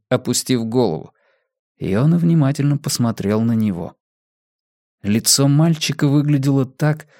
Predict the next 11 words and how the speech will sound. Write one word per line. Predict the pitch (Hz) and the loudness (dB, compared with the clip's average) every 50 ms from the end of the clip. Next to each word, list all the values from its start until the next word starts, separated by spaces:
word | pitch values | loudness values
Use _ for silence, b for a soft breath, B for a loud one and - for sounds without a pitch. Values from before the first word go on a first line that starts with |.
| b b b b b | b b b b b
словно | - - 120 139 143 139 151 143 | -2 2 4 4 4 6 6 6
его | 143 139 143 151 | 6 4 4 2
сначала | 147 - 139 127 123 - 151 143 147 143 | 2 2 2 0 2 2 2 2 2 2
изорвала | 135 123 131 131 127 127 127 127 139 143 | 2 2 2 2 2 2 2 2 2 2
бойцовская | 139 131 127 123 - - - 139 127 - - - 131 117 | 2 0 0 0 0 0 0 0 0 -2 -2 -2 -2 0
собака, | - - - 127 123 131 151 165 131 - - - - 71 | 0 0 0 -2 -2 -2 -2 -2 -2 -2 -4 -8 -8 -8
а | 76 | -8
потом | - - 98 95 - - 143 147 160 156 | -6 -6 -6 -6 -4 -2 0 2 4 4
неправильно | 139 135 - - 110 110 113 117 120 117 113 | 4 2 2 0 0 0 0 2 0 0 0
сшил | 104 - - - - 101 98 98 | -2 -4 -4 -4 -4 -4 -4 -6
врач. | 92 92 85 - - - - - - | -6 -8 -10 -12 -12 -14 -14 -14 -16